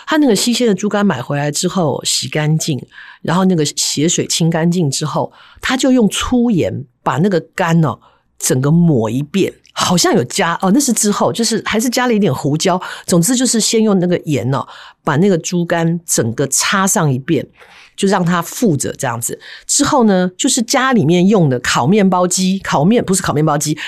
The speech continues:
烤面包可以用的小烤箱哦。然后他就在那个烤盘上面，下面就垫了葱段、姜片，垫好了之后，然后他就把那一块肝就放在上面，就是已经都擦好盐的肝，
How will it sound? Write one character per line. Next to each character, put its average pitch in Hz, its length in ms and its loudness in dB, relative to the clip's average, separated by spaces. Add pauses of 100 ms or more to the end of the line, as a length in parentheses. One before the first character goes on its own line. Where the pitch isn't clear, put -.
(100)
烤 131 240 2
面 240 180 4
包 214 200 2
可 262 100 0
以 202 80 4
用 208 120 4
的 185 60 4
小 160 340 0
烤 135 240 -2
箱 151 320 0
哦。 139 180 -2 (360)
然 220 120 0
后 240 40 2
他 262 80 2
就 262 120 2
在 254 140 2
那 233 120 2
个 156 140 0
烤 - 280 -2
盘 151 240 0
上 180 220 2
面， 170 160 4
下 - 340 0
面 185 160 4
就 170 120 2
垫 170 320 2
了 117 120 -2 (240)
葱 208 420 2
段、 - 220 0 (280)
姜 202 320 2
片， - 260 0 (220)
垫 175 180 2
好 - 220 -2
了 127 80 -4
之 156 160 0
后， 170 240 0 (240)
然 175 140 -2
后 196 120 2
他 185 160 -2
就 185 160 2
把 151 240 -2
那 165 140 4
一 160 80 2
块 165 200 -2
肝 156 240 -2
就 151 100 0
放 - 300 -2
在 147 120 2
上 127 240 -2
面， 117 180 -6 (600)
就 214 100 2
是 - 220 0 (240)
已 143 180 0
经 190 160 0
都 196 100 4
擦 196 300 0
好 151 160 2
盐 127 220 -2
的 135 100 -4
肝， 131 340 -4